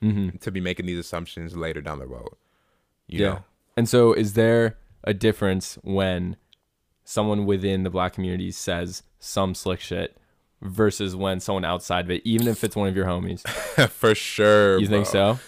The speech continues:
Speaker 2: For sure. Black people get away with so much shit because we're black. For
Speaker 1: Yeah,
Speaker 2: one,
Speaker 1: yeah.
Speaker 2: not that,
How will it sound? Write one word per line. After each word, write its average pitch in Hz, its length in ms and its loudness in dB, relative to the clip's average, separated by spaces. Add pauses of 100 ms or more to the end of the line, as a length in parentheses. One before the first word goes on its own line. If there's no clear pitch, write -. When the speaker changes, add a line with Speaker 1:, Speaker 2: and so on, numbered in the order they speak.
(100)
Speaker 2:
For 113 180 4
sure. 101 340 4
Black 101 300 4
people 131 240 0
get 107 160 2
away 104 160 4
with 98 160 2
so 110 580 2
much 107 260 0
shit 95 500 -2
because 98 320 -2
we're 95 100 0
black. 87 360 -2
For 110 120 2
Speaker 1:
Yeah, 101 100 4
Speaker 2:
one, 135 280 6
Speaker 1:
yeah. 113 40 -6 (1200)
Speaker 2:
not 151 240 4
that, 110 260 6